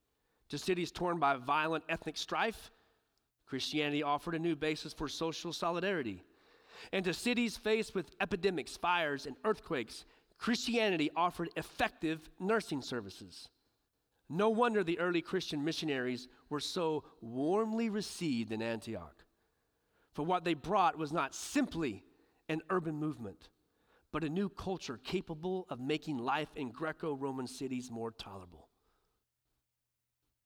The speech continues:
Those are our brothers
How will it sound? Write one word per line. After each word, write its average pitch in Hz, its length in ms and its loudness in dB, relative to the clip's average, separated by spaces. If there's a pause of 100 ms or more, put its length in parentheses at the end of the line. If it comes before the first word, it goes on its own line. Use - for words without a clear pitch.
(1800)
Those 180 280 2
are 196 100 4
our 143 340 4
brothers 170 760 -4